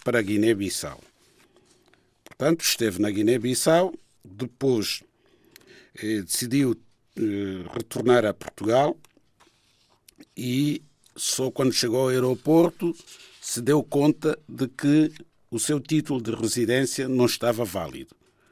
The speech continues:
Bom, eu acho pouco provável, pouco provável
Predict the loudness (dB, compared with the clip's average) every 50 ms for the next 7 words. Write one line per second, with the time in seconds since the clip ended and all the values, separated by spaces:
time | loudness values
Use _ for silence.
0 | _ _ _ _ _ _ _ _ -4 -4 -4 -6 _ _ _ _ _ _ _ _
1 | _ _ _ _ _ -20 _ _ -4 0 2 4 4 4 4 2 0 -4 -4 -4
2 | -6 -8 -12 _ _ _ _ _ 2 4 4 4 2 -4 -8 -4 -2 -2 0 2
3 | 2 2 2 2 0 -2 -2 -2 -4 -8 _ _ _ _ _ _ _ _ _ _
4 | _ _ _ _ _ _ _ _ -20 _ _ -4 -4 -4 -4 -6 -4 -2 -2 0
5 | 0 2 0 0 0 0 -2 -2 -2